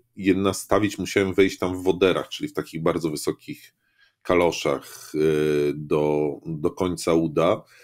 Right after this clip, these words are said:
No i nastawiłem te fotopułapki w tych woderach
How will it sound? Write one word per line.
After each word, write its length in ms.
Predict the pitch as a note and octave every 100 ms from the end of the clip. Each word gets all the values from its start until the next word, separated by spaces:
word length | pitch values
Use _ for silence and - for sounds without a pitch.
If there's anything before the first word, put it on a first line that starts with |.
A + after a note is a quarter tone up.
| - _ -
No 200 | F#2+ G2+
i 420 | G#2+ G#2+ G#2+ - _ -
nastawiłem 640 | F#2 G2 - F#2 G2 G2
te 100 | F#2+
fotopułapki 720 | F#2 - D#2+ - G2 G2+ -
w 60 | E2+
tych 180 | E2 D#2+
woderach 720 | E2 D#2 F2+ G#2 A#2 A#2